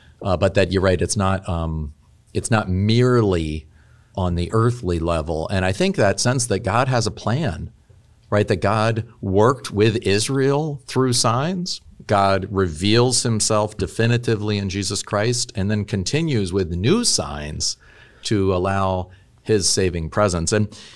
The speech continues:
you know, maybe in, in reading your book, I was struck by the fact that you,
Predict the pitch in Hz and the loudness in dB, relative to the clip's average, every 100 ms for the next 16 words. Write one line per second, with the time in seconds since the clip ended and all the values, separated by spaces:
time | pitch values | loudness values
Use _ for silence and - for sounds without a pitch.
0 | - 180 185 226 240 165 120 120 - _ | -2 2 2 2 2 2 0 -2 -12 _
1 | _ _ _ _ _ - - 139 135 123 | _ _ _ _ _ -6 0 2 4 4
2 | 165 190 127 98 104 107 87 - _ - | 4 2 2 2 2 2 0 -6 _ -4
3 | 104 110 98 104 95 92 - - - 175 | -2 0 2 2 2 0 -2 -4 -2 0
4 | 190 - 104 92 117 95 - 98 95 98 | 0 0 0 0 0 -2 -2 -4 0 0
5 | 95 92 | 0 -2